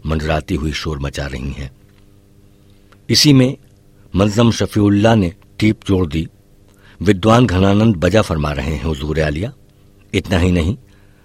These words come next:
दारा शिकोह की मुर्दा खोपड़ी अपना दरबार सजा रही है। उसमें उसके सिर कटे वजीर, मनसबदार और उमरा हाजिर हो रहे हैं।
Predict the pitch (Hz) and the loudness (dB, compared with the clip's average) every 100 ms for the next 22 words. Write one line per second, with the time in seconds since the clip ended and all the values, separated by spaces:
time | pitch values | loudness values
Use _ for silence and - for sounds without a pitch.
0 | 92 104 110 110 - - 156 160 143 110 | -2 2 4 2 -2 2 2 4 2 2
1 | 98 110 104 - 101 117 127 110 104 110 | 2 2 2 2 0 2 0 0 0 -2
2 | - - - 120 92 95 123 123 90 80 | -2 -18 0 2 2 2 0 0 -2 -2
3 | 78 67 69 - - _ _ _ _ _ | -2 -4 -6 -8 -14 _ _ _ _ _
4 | - 104 120 120 117 - 113 - - - | -8 -4 2 2 2 2 2 0 -12 -8
5 | - 127 123 - 104 78 71 110 131 - | 0 0 0 0 0 0 0 0 -2 -8
6 | _ - 90 87 82 67 87 101 - - | _ -2 0 0 -4 -2 -2 -2 -8 -18
7 | - 92 - 95 98 92 82 76 85 76 | -6 -6 -2 0 0 0 0 -2 -4 -4
8 | 78 73 73 65 - | -4 -4 -4 -6 -12